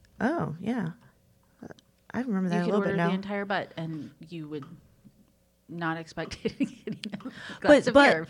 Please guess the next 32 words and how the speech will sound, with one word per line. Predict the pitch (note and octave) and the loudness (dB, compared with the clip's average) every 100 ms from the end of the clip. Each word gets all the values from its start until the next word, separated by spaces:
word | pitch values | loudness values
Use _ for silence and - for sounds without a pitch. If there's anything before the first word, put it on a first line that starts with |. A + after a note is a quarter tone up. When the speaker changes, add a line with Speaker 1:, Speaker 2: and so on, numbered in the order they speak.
| - | -8
Speaker 2:
beer. | - | -2
Speaker 1:
so | - C4+ | 6 8
these | A#3+ D#4+ D#4 | 10 8 8
beers | C#4 C4+ A3 | 6 6 6
were | A#3+ | 4
made | A3+ G#3+ G#3 | 6 6 6
with | F#3 F#3+ | 6 4
a | G3 | 4
lot | F3+ F#3 F#3+ | 4 4 6
of | F#3+ F3 F3 - | 6 6 4 4
brown | F#3 E3 D#3+ E3 | 6 8 6 4
and | D#3+ - | 2 2
amber | E3+ D#3+ D#3+ | 4 4 2
malt, | C#3+ C3+ - - | 2 0 -2 2
and | F3 | 2
it | F3 | 4
was | F3 D3 - - - | 2 0 -8 -12 -4
mainly | F#3+ G3+ A3 G#3+ G3+ | 4 6 6 6 4
before | F#3+ - F#3+ | 2 4 4
the | E3+ F3+ | 4 2
invention | E3+ D3 F3+ F3+ E3+ D#3+ - | 2 2 2 2 2 0 2
of | D#3+ C#3+ | 0 0
the | D3+ | -4
kil-, | - F3 F#3 | -2 -2 4
malt | F3 - | 4 4
kiln. | F#3 D3+ - - - - | 0 0 -2 -10 -18 -4
Speaker 2:
Of | G3+ E3+ | -2 -2
the, | F3+ E3 C3 | -4 -4 -2
um, | E3+ C#3+ C#3 | -4 -4 -6
the | D#3+ | -8
drum | D#3+ C#3+ | -6 -6
roaster. | C3 - - - | -8 -12 -14 -14